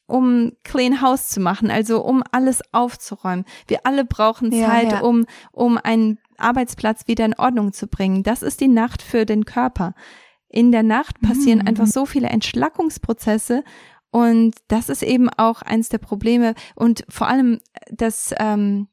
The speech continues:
Speaker 1: das muss ich in meinen Instagram-Feed wieder mit reinmachen. Das habe ich früher immer wieder drin gehabt.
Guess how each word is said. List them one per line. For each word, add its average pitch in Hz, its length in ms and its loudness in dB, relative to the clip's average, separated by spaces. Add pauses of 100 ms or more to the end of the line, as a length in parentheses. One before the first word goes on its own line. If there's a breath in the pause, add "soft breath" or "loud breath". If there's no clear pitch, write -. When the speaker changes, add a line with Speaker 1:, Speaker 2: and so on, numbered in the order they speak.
(320)
Speaker 1:
das 240 160 -4
muss 269 160 0
ich 247 100 -10
in 226 120 0
meinen 208 180 2
Instagram-Feed 202 800 -2
wieder 196 360 0
mit 214 220 -2
reinmachen. 202 500 -2
Das 214 160 -2
habe 208 120 -2
ich - 120 -12
früher 226 360 0
immer 190 260 -4
wieder 190 200 -4
drin 190 240 -4
gehabt. 202 360 -4